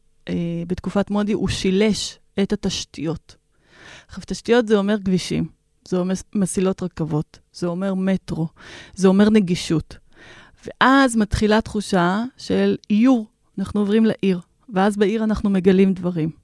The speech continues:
לכן אנחנו נראה את הקיצוניות בהודו, גם את אלה שרוצים את הסטטוס קוו, ואנחנו גם נראה את אלה שמבינים שיש משהו אחר, ואפשר להתקדם בחיים, וזה בסדר.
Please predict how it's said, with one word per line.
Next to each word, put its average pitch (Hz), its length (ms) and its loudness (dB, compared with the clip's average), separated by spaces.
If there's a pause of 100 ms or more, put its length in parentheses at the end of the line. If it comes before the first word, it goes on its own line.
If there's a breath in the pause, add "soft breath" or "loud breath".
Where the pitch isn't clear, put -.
(760 soft breath)
לכן 269 400 4 (120)
אנחנו 196 480 -2 (160)
נראה 202 400 2 (220)
את 185 120 -8
הקיצוניות 196 640 -2
בהודו, 185 440 0
גם 202 260 2
את - 160 -4
אלה 196 140 2
שרוצים 180 600 -2 (280)
את - 140 -14
הסטטוס 175 460 -4
קוו, 202 320 0 (640 soft breath)
ואנחנו 196 260 -8
גם 208 160 -2
נראה 208 240 -2
את - 140 -6
אלה 254 320 2
שמבינים 190 580 -2
שיש 202 380 -2
משהו 185 320 -4
אחר, 190 380 2 (460)
ואפשר 190 380 0
להתקדם 190 580 2
בחיים, 240 440 4
וזה 160 180 4
בסדר. 156 500 -2